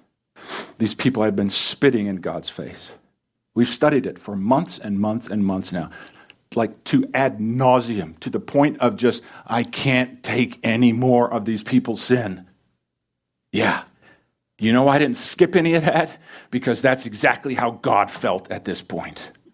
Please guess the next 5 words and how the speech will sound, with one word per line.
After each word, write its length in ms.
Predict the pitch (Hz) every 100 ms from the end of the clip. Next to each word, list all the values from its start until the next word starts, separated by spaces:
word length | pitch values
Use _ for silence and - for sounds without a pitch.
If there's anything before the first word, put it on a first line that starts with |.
| _ _ _ _ _
Three 540 | - - 165 170 160 151 - -
hundred 640 | - - 151 135 120 101 - -
and 380 | 120 110 117
ninety 420 | 135 151 151 151 143
years, 1200 | 117 98 117 139 170 170 151 117 98 - -